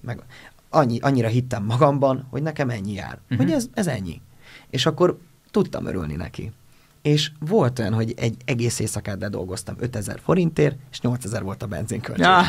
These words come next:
Speaker 1: Tehát volt
Speaker 2: De
Speaker 1: ilyen.
Speaker 2: imádtad, amit csinálsz.
Speaker 1: Mindig szerettem,
Speaker 2: És
Speaker 1: mindig
Speaker 2: megjött a
Speaker 1: imádtam.
Speaker 2: nő.
Speaker 1: Jött Andika, aki, aki leült velem, beszélgetett velem, meghallgatott engem, figyelt rám. És nem csak, hogy figyelt rám,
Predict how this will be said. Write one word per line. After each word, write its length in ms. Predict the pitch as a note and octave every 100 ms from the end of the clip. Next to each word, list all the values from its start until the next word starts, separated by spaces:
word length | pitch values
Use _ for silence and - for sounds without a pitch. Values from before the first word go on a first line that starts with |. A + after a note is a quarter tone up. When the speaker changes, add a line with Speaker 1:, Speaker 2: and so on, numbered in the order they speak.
| G3+ G3+
Speaker 1:
Tehát 360 | - - -
volt 260 | F3 F#3 B2
Speaker 2:
De 60 | A#2
Speaker 1:
ilyen. 120 | A2+
Speaker 2:
imádtad, 400 | A2 F2+ F2 G2+
amit 200 | F#2 F#2
csinálsz. 400 | - G2 G2+ G#2
Speaker 1:
Mindig 260 | B2 G#2 -
szerettem, 440 | - F2 - -
Speaker 2:
És 60 | G#2+
Speaker 1:
mindig 180 | B2 A#2
Speaker 2:
megjött 120 | A2 G#2+
a 40 | A2
Speaker 1:
imádtam. 140 | G2+ F2+
Speaker 2:
nő. 140 | F2 - - - - -
Speaker 1:
Jött 240 | F#3+ F3+
Andika, 420 | E3+ C#3 A2+ A#2 A#2+
aki, 360 | B2+ C#3 C3+ -
aki 200 | C#3+ B2
leült 360 | E3 E3 D3+
velem, 400 | C3 A#2 G#2+ - -
beszélgetett 600 | - B2+ B2+ A2 A2 F#2+ -
velem, 200 | D#2+ G#2
meghallgatott 680 | - A2+ A2 A2+ F2 G#2+ G2+ -
engem, 220 | D#2+ B1+ - _ -
figyelt 440 | B2+ - F#2 -
rám. 260 | - G2+ G#2+ _ _ - - -
És 180 | - -
nem 180 | C3+ D#3
csak, 180 | B2+ B2+
hogy 160 | G#2+
figyelt 360 | - A2+ G#2+ A2+
rám, 180 | G#2+